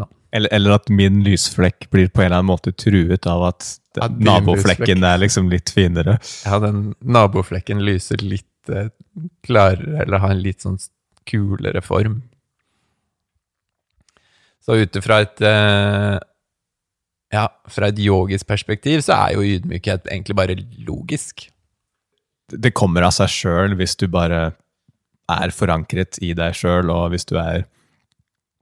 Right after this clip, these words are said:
Speaker 2: ja, hvis du på en måte har en opplevelse av at, eh, din identitet og ditt ego bare er noen tanker, og at, eh, dypest sett så er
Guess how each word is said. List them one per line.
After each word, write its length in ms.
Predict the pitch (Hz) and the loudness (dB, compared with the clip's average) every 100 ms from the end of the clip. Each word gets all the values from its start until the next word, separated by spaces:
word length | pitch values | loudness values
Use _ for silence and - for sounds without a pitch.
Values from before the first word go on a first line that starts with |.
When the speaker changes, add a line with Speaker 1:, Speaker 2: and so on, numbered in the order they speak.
| _ _ _ _ - _ _ - | _ _ _ _ -20 _ _ 2
Speaker 2:
ja, 80 | 147 | 4
hvis 160 | 110 - | 4 4
du 240 | 104 101 | 4 4
på 160 | 98 107 | 4 4
en 80 | |
måte 240 | 98 - 95 | 4 2 2
har 240 | 90 90 | 2 2
en 80 | 90 | 2
opplevelse 640 | 92 90 85 82 82 - | 2 2 2 2 0 0
av 160 | 90 87 90 | 0 2 0
at, 240 | - - | -4 -4
eh, 640 | 92 90 90 90 92 92 87 _ - | -2 0 0 0 0 -2 -4 _ -8
din 320 | 92 92 90 | -2 0 2
identitet 800 | 92 92 - - 90 87 _ - 98 | 2 0 0 0 2 0 _ -8 -4
og 80 | 92 | -2
ditt 240 | 90 - | -2 0
ego 320 | 87 85 87 | 2 4 4
bare 320 | 87 87 87 82 | 4 2 2 0
er 80 | |
noen 160 | 85 95 | 0 2
tanker, 560 | 104 90 - 87 90 90 | 2 0 0 0 2 2
og 160 | 90 | 0
at, 240 | 95 - 90 | -4 -2 0
eh, 400 | 87 87 90 90 - | 2 2 2 0 -2
dypest 320 | 95 - - | -2 -2 -2
sett 160 | - 87 | 0 -2
så 240 | - | 0
er 20 | 85 | -2